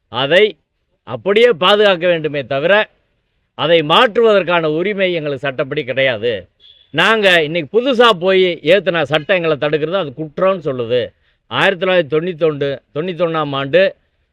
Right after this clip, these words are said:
பாராளுமன்றத்திலே நிறைவேற்றப்பட்ட சட்டத்தில், இந்தியாவில் உள்ள மத வழிபாட்டு தலங்கள் ஆயிரத்தி தொள்ளாயிரத்தி நாற்பத்தேழு ஆகஸ்ட் பதினைந்தாம் தேதி எப்படி இருந்ததோ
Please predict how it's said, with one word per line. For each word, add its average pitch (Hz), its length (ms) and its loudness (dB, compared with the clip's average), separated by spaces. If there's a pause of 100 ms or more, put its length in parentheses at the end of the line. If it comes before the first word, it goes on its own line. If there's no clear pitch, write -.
பாராளுமன்றத்திலே 165 1000 2
நிறைவேற்றப்பட்ட 156 680 0
சட்டத்தில், 131 680 -4 (920)
இந்தியாவில் 196 800 2 (100)
உள்ள 175 220 -2
மத 160 280 2
வழிபாட்டு 170 460 2
தலங்கள் 143 480 0 (640)
ஆயிரத்தி 180 420 0
தொள்ளாயிரத்தி 190 280 2
நாற்பத்தேழு 160 800 0
ஆகஸ்ட் 180 580 -2
பதினைந்தாம் 165 540 -2
தேதி 190 480 0
எப்படி 151 480 -2
இருந்ததோ 143 500 -2